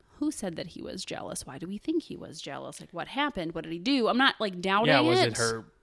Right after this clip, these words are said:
Speaker 2: boyfriend that was saying those things?
Speaker 1: Did Lori think that? Like,
Speaker 2: Did she say things to her boyfriend like, "Hey, I don't like your roommate. He creeps me out"?
Speaker 1: Yeah. D-, so
Speaker 2: Yeah.
Speaker 1: there's nothing on that. Um, okay. So we have a motive,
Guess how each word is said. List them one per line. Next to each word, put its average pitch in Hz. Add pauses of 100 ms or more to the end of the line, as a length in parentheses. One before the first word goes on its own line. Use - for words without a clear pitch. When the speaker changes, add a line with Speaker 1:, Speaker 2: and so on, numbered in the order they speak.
(100)
Speaker 2:
boyfriend 135
that 135
was 135
saying 139
those 139
things? 139
Speaker 1:
Did 202
Lori 214
think 277
that? 269
Like, 170
Speaker 2:
Did 120
she 120
say 123
things 127
to -
her 117
boyfriend 120
like, 113 (240)
"Hey, 131
I 107
don't 117
like 113
your 107
roommate. 120
He 110
creeps -
me 120
out"? 147 (180)
Speaker 1:
Yeah. 359
D-, 214
so 269
Speaker 2:
Yeah. 240
Speaker 1:
there's 220
nothing 170
on 165
that. - (360)
Um, 190
okay. 220 (120)
So 240
we 254
have 262
a 381
motive, 143